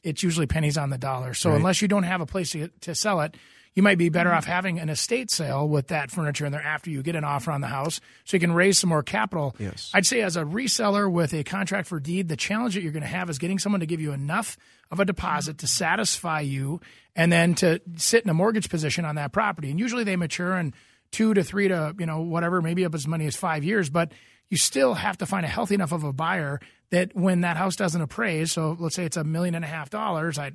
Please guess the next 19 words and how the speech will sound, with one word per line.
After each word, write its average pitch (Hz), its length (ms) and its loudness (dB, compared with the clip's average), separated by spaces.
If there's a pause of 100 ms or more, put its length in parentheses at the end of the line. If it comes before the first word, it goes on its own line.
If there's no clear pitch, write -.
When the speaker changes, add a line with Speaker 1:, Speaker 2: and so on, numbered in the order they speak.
Speaker 1:
have 135 160 -8
no 147 100 -6
idea, 135 300 -8
I'm 143 180 -6
making 139 240 -10
that 135 100 -10
number 135 180 -6
up, 151 100 -2
but 160 120 -2
it, 151 120 -10 (380)
and 170 160 6
there's 160 120 6
nothing 185 280 4
in 160 60 4
the 165 40 4
area 170 140 4
that 156 120 0
supports 214 400 0
it, 165 160 -4